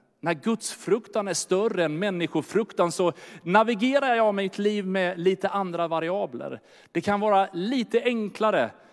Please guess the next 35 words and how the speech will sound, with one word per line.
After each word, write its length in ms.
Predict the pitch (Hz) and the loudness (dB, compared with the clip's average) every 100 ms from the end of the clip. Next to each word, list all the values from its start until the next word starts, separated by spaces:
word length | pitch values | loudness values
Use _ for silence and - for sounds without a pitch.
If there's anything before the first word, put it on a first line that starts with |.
| - - | -16 -2
att 180 | 180 208 | -2 0
någonstans 500 | 240 233 220 196 - | 0 0 0 -2 2
bara, 200 | 175 185 | 0 0
"Okej, 460 | - 196 160 117 - - _ - | -2 0 0 -4 -14 -20 _ -2
jag 200 | 175 220 | 0 2
utstår 800 | 240 170 - - - 240 185 185 | 2 2 -4 -12 -6 -2 0 0
en 160 | 180 | -4
del 220 | 202 240 | -2 -2
hån 480 | 202 220 233 240 190 | -2 -2 -2 -2 -4
och 140 | 190 - | -6 -6
förakt." 680 | 151 185 - - - - _ _ - | -4 -4 -6 -18 -20 -20 _ _ -4
Eller, 320 | 170 165 143 - - | 0 0 -2 -12 -2
"Jag 140 | 170 | 0
går 160 | 165 220 | 4 4
igenom 500 | 220 220 254 247 220 | 4 0 -2 -4 -4
den 140 | 196 | -4
här 200 | 175 220 | -4 -6
tuffa 460 | - - 214 - 233 | -6 -6 -8 -4 -6
tiden 380 | - 214 180 175 | -2 -4 -4 0
på 120 | 196 | 2
det 100 | 185 | 2
här 260 | 170 220 226 | 0 -4 -4
sättet. 400 | - 196 180 180 | -6 -6 -2 -2
Jag 100 | 165 | 2
håller 420 | 202 254 262 233 | 4 4 2 0
mig 180 | 208 180 | 0 -2
fast 500 | - 226 - - 190 | -2 -2 -4 -4 -4
vid 100 | 165 | -2
dig, 260 | 208 254 | -2 -4
Gud, 440 | 165 190 151 135 - - - - | -4 0 0 -2 -14 -20 -20 -2
för 200 | 208 208 | -2 0
evigheten 920 | 262 240 180 175 160 247 277 - 202 | 0 2 2 2 2 -2 -4 -4 -6
är 140 | 180 165 | -4 -6
mitt 220 | 151 - | -6 -6
mål." 460 | 185 214 123 98 | -6 -4 -6 -8